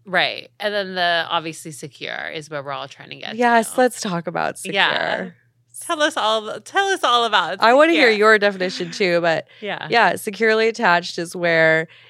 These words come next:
Speaker 2: your needs matter and your partner's needs matter, where you can co-create a healthy relationship together and you both really value the intimacy and you value the relationship.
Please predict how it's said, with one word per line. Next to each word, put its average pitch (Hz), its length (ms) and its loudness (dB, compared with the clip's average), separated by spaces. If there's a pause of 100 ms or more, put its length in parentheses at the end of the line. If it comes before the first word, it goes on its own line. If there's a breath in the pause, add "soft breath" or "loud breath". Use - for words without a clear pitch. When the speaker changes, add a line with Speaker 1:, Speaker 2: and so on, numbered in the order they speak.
Speaker 2:
your 240 360 4
needs 226 320 0
matter 185 600 2
and 208 240 0
your 208 120 -4
partner's 180 500 -4
needs 175 320 -8
matter, 160 720 -2 (340 loud breath)
where 170 340 4
you 180 260 -4
can 170 340 -6
co-create 185 680 2
a - 100 -2
healthy 170 300 -2
relationship 165 840 -6
together 214 680 2
and 175 160 -2
you 180 100 -2
both 190 420 4
really 165 260 -4
value 160 680 -4
the 254 160 0
intimacy 254 680 -2
and 214 100 0
you 156 160 -4
value 190 440 -2
the 240 120 0
relationship. 233 840 -2